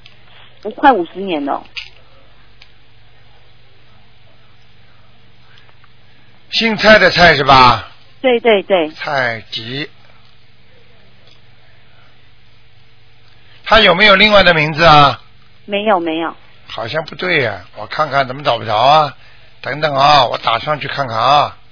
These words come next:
Speaker 1: 好，好，谢谢。
Speaker 2: 蔡及。啊。
Speaker 1: 嘿。
Speaker 2: 这个老人家非常好，上天了。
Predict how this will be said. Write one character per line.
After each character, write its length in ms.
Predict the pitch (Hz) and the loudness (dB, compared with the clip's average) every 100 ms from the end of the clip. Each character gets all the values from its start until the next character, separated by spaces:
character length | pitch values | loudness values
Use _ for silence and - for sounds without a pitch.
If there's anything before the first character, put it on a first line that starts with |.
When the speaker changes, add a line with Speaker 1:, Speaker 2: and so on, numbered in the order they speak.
| - - | -20 -20
Speaker 1:
好， 100 | 156 156 - | -18 -18 -18
好， 160 | - - | -18 -18
谢 60 | 156 | -20
谢。 180 | - - - | -20 -20 -16
Speaker 2:
蔡 400 | - 147 127 117 - | -10 -6 -6 -8 -16
及。 420 | - 107 127 165 - - - - - - - - - - - - - - - - - - - - - - - - - - - - - - - - - - - - - | -18 -16 -16 -16 -20 -20 -20 -20 -20 -20 -20 -20 -20 -20 -20 -20 -20 -20 -20 -20 -20 -20 -20 -20 -20 -20 -20 -20 -20 -20 -20 -20 -20 -20 -20 -20 -20 -20 -20 -20 -12
啊。 340 | - 143 139 - - - - - - - - - - | -2 0 0 -4 -20 -20 -20 -18 -18 -20 -20 -20 -20
Speaker 1:
嘿。 120 | - 160 - | -18 -18 -6
Speaker 2:
这 180 | - 196 | 0 2
个 80 | 190 | 6
老 180 | 160 | 6
人 140 | 156 170 | 6 4
家 160 | 185 | 2
非 180 | 156 196 | 4 2
常 220 | 160 165 | 4 2
好， 160 | 139 135 | 4 2
上 220 | 180 170 | 4 0
天 200 | 147 180 | 2 4
了。 220 | 175 110 | 4 2